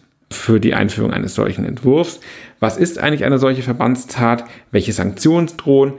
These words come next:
Was muss ich als Unternehmen tun, um mich bestmöglich darauf einzustellen, dass es dieses Gesetz irgendwann geben wird?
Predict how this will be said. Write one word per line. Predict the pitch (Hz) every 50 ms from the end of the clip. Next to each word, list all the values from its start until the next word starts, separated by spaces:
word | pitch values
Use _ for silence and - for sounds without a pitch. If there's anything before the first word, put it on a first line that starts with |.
| - - - _
Was | - 135 139 135 -
muss | - 147 135
ich | - - -
als | 135 127 -
Unternehmen | - 117 113 104 104 107 110 113 110 113
tun, | - - 123 131 131 131
um | - 107
mich | 117 110 - -
bestmöglich | 113 113 - - 120 117 113 104
darauf | - 113 110 110 107 - - - -
einzustellen, | 104 104 104 98 92 95 - - 117 98 - - 104 104 107 107 104
dass | - - 104 104
es | 110 98 -
dieses | - 110 107 110 113 -
Gesetz | - 107 110 117 110 104 -
irgendwann | - 107 107 117 104 98 101 101
geben | - 110 110 101 95 -
wird? | - - -